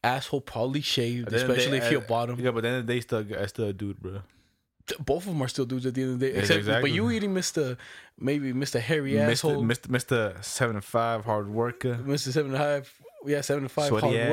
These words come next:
Speaker 2: ass all
Speaker 1: worker.
Speaker 2: day, haven't taken a shower.
Speaker 1: Got that asshole hair.
Speaker 2: Maybe hit the gym too, huh?
Speaker 1: No, but they showered up. They clean, you know.
Speaker 2: Oh.
Speaker 1: Like, they showered and stuff.
Speaker 2: So if we cleaned up, we, I'm good. I'm going. I'm
Speaker 1: But
Speaker 2: going.
Speaker 1: still, one has hair. The one part doesn't have hair.
Speaker 2: And I'm pulling them out too. <laughs>
Speaker 1: Yeah.
Speaker 2: So yo,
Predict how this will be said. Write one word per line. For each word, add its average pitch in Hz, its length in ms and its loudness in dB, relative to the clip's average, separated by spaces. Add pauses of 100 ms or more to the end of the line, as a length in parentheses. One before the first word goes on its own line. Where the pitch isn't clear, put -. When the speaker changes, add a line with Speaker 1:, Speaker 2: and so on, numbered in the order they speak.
(100)
Speaker 2:
ass - 80 -8
all 117 80 2
Speaker 1:
worker. 104 120 0
Speaker 2:
day, 117 220 2
haven't 110 200 -4
taken 104 180 -8
a 90 60 -10
shower. 113 560 -4 (120)
Speaker 1:
Got 120 240 0
that 110 180 0
asshole 131 440 -2
hair. 131 340 -2 (180)
Speaker 2:
Maybe 98 140 -2
hit 110 100 -6
the - 80 -14
gym 98 380 -6
too, 123 360 -4
huh? 117 280 -4
Speaker 1:
No, 98 140 0
but 175 120 -4
they 247 80 0
showered 110 380 -4
up. - 80 -6
They 170 100 2
clean, 139 300 0
you 117 60 -2
know. 127 200 -2
Speaker 2:
Oh. 82 160 -12 (220)
Speaker 1:
Like, 123 100 2
they 143 140 2
showered 107 400 -2
and 95 180 -12
stuff. - 200 -20 (100)
Speaker 2:
So - 100 -8
if 156 80 -6
we 190 80 -2
cleaned 165 300 -6
up, 160 100 -2
we, 160 100 -4
I'm 156 140 -2
good. 175 220 -4
I'm 165 100 -6
going. 165 300 -4
I'm 147 80 -8
Speaker 1:
But 175 80 0
Speaker 2:
going. - 140 -2
Speaker 1:
still, 320 180 -2
one 302 160 0
has 269 220 -2
hair. 277 200 0
The 240 260 -2
one 247 200 -2
part 254 180 0
doesn't 240 220 -2
have 240 160 -4
hair. 233 240 -2 (120)
Speaker 2:
And 120 80 -6
I'm 107 80 -4
pulling 131 260 -2
them 123 100 -2
out 127 140 -2
too. 131 220 -4 (260)
<laughs> - 260 -20
Speaker 1:
Yeah. 226 320 0 (500)
Speaker 2:
So - 100 -6
yo, 311 500 0